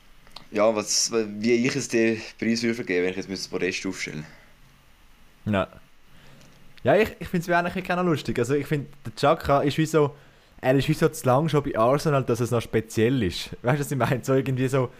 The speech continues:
Speaker 1: Ja.
Speaker 2: eben, der Sommer ist jetzt auf Bayern, ist so der grosse Schritt, äh, Akanji ist jetzt auf, auf so Man City der grosse Schritt und der Xhaka ist wie so schon lange ein Ru-, ein Routinier bei Arsenal, so viel auf dem Platz, so viel am Spielen, was natürlich eben auch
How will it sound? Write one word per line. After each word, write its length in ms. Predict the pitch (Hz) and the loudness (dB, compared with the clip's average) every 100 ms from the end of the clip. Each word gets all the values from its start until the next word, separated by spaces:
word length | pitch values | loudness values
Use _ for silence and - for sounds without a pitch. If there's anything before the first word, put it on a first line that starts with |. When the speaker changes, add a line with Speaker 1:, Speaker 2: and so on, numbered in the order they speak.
| - - | -20 -2
Speaker 1:
Ja. 200 | 104 113 | 4 6
Speaker 2:
eben, 180 | 139 117 | 4 2
der 100 | 117 | 2
Sommer 240 | 135 143 | 4 4
ist 60 | 135 | 0
jetzt 140 | - | -2
auf 80 | - | -2
Bayern, 340 | 110 113 123 | 2 4 4
ist 120 | 113 | 2
so 60 | 117 | 2
der 120 | 104 | 2
grosse 320 | 113 123 120 120 | 6 6 4 2
Schritt, 280 | 113 101 104 | 0 2 2
äh, 460 | 101 104 98 - | 4 4 2 -2
Akanji 420 | - 110 123 135 120 | -2 0 2 2 2
ist 60 | |
jetzt 200 | 120 120 | 2 2
auf, 180 | 117 - | -2 -2
auf 140 | 117 107 - - - - - | -8 -10 -14 -18 -18 -16 -6
so 60 | |
Man 220 | 104 113 | -2 0
City 300 | 120 131 117 | 2 0 0
der 100 | 110 | -2
grosse 320 | 113 120 117 117 | 2 2 2 2
Schritt 220 | 123 117 | 0 2
und 80 | 107 | -2
der 60 | |
Xhaka 380 | - 147 - 139 | 2 2 2 0
ist 80 | 127 | 2
wie 60 | 135 | 2
so 160 | 135 | 2
schon 160 | 127 143 | 0 2
lange 240 | 135 151 123 | 2 0 -4
ein 120 | 120 | -2
Ru-, 160 | 131 | 0
ein 140 | 120 127 | 0 -2
Routinier 500 | 151 - 147 143 139 | -2 -2 0 2 0
bei 140 | 92 | 0
Arsenal, 500 | 110 139 139 135 131 - - - - - | 2 2 2 0 0 -4 -18 -20 -14 -4
so 160 | - 127 | 0 2
viel 160 | 143 | 2
auf 100 | 139 | 0
dem 100 | 123 | -2
Platz, 260 | 123 131 135 | 2 2 2
so 80 | 135 | -2
viel 100 | 135 | -2
am 80 | 127 | -4
Spielen, 440 | - 131 135 131 | -2 0 2 2
was 100 | 110 | 0
natürlich 300 | 110 117 113 | -4 -4 -2
eben 180 | 113 107 | 0 2
auch 240 | 98 87 | 2 -2